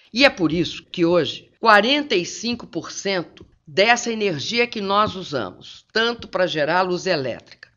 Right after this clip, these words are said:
quanto para mover nossos automóveis e nossas máquinas, é renovável. Um percentual que nos deixa muito à frente do resto do mundo, que tem uma matriz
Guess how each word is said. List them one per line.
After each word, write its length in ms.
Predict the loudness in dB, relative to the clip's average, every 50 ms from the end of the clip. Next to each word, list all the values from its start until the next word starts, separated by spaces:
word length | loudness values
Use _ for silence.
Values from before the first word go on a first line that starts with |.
| _ _
quanto 340 | 0 0 0 0 -2 -4 -2
para 120 | -2 0
mover 480 | 2 2 0 0 0 0 2 2 0 0
nossos 480 | -2 0 0 0 0 -2 -4 -4 0
automóveis 840 | 0 0 0 2 0 -2 0 0 2 4 4 4 4 4 0 -4 -2
e 40 | -4
nossas 440 | -2 -2 -2 -2 -4 -4 -6 -6 -6
máquinas, 720 | -8 -8 -10 -12 -14 -18 -20 -20 -18 -16 -16 -16 -16 _ _ _
é 180 | 0 2 4 4
renovável. 840 | 2 2 -2 -2 0 0 0 0 -2 -6 -6 -8 -14 -16 -20 -20 _ _ -6
Um 300 | 0 2 4 4 2 2
percentual 960 | 2 -2 -2 -2 -4 -4 -4 -4 -4 -4 -4 -2 2 4 4 4 2 0 -2 -12 -20 -16 -8
que 100 | -6 -4
nos 220 | -4 -2 -4 -4 2
deixa 360 | 4 4 4 4 2 0 0
muito 520 | 0 2 2 4 6 6 6 6 6 8
à 100 | 6 6
frente 460 | 6 4 -2 0 0 0 0 -2 -4 -8
do 80 | -8
resto 400 | -4 0 0 0 0 0 -2 -6
do 80 | -6 -4
mundo, 340 | -4 -6 -6 -8 -10 -12 -10
que 140 | -10 -10
tem 320 | -4 0 2 2 2 2 0
uma 160 | -2 -2 0
matriz 720 | 0 0 0 -2 -2 -6 -6 -4 -4 -6 -10 -14 -16